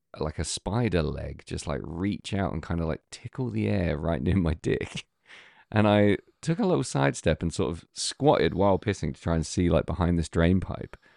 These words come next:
what the fuck kind of spider it was. And it was a fucking humongous black widow.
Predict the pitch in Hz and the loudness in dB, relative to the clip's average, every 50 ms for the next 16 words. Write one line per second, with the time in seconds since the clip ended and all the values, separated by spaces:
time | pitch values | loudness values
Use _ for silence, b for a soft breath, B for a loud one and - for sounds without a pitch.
0 | b b b b b - 87 73 - 80 - - 82 - - - - _ - 90 | b b b b b 0 0 0 0 -4 -2 -2 -4 -4 -6 -12 -20 _ -4 -2
1 | 82 78 78 - - 90 92 95 90 76 50 50 50 58 60 - - 90 92 82 | 0 0 0 -2 -2 -2 0 0 0 0 -2 -2 -2 -4 -4 -6 -6 -4 -4 -4
2 | 90 92 92 - - _ _ _ _ _ _ _ - - 120 - - 113 98 98 | -4 -6 -6 -8 -12 _ _ _ _ _ _ _ -12 -12 -12 -10 -10 -8 -6 -6
3 | 98 98 95 98 101 95 95 95 98 101 104 104 95 87 82 82 - - - 82 | -4 -4 -4 -2 -2 -2 -2 0 0 0 0 0 0 0 -2 -2 -4 -6 -6 -6
4 | 80 78 - - - 82 80 - - | -6 -6 -6 -2 0 0 0 0 -2